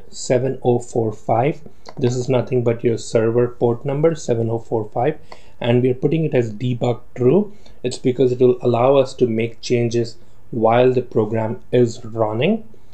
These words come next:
We'll see how we can use that in, in a few minutes. So this is the simple program. You can see it's only twenty-three lines of code, and I'll be putting the code, uh, on my GitHub soon, so you can take it from there, and I'll leave the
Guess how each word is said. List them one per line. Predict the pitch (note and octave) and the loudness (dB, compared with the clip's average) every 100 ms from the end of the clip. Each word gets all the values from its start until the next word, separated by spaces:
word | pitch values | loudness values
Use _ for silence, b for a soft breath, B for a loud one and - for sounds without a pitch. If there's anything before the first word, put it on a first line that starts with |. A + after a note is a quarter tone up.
| b - | b -8
We'll | A#2+ B2 | 4 4
see | B2 C3+ | 6 2
how | A#2+ A#2 | 4 4
we | A2 | 4
can | G#2 A#2+ | -2 -2
use | A2 A2 G#2 | 0 0 -2
that | A#2+ G#2+ | -4 -2
in, | G#2+ G#2 G#2+ - | -4 -6 -8 -8
in | A2+ G#2+ | -8 -8
a | |
few | - A2+ | -6 -6
minutes. | G#2 G#2 D#3 - - b b b b - | -4 -2 -2 -4 -12 b b b b 2
So | A#2 | 4
this | A#2 C#3+ - | 4 2 0
is | D#3 - | 0 -2
the | C3+ | -6
simple | - C#3 B2+ B2+ | 0 0 4 2
program. | B2+ A#2 A#2+ A2+ A#2+ | 4 2 2 2 0
You | A#2 | -2
can | A2+ A#2 | -2 0
see | B2+ | 0
it's | A#2 | 0
only | B2+ B2+ | 2 0
twenty-three | A#2+ A#2+ A#2 B2 | 0 0 0 -2
lines | A#2 A2 G#2+ - | -2 -4 -6 -6
of | A2+ - | -8 -4
code, | A#2 A2 G#2+ b b b - | -2 -2 -4 b b b -6
and | A2 A2+ | -4 0
I'll | A#2 A#2 B2 | 6 6 6
be | A#2 A2+ | 0 0
putting | - A#2 A#2 | -2 0 0
the | G#2+ | -2
code, | - G#2+ G#2 - - | 2 2 2 -6 -8
uh, | G#2+ G#2+ A2 A2 | -6 -6 -6 -4
on | G#2+ G#2+ | -4 -4
my | G#2+ | -4
GitHub | G2 A2 - A2 G#2 | -4 -6 -4 -4 -4
soon, | - A#2 A2 A#2 b b - | -6 -2 -2 -2 b b -6
so | - | -4
you | |
can | G#2 A2+ G#2+ | -2 -2 0
take | A2 G#2+ | -2 -4
it | G#2+ | -6
from | - G#2+ | -4 -4
there, | G#2 G#2+ G#2+ | -2 -2 -2
and | G#2+ | -4
I'll | G#2+ | -4
leave | A2 A2+ A2 | -2 -2 0
the | G#2+ G#2 | -4 -4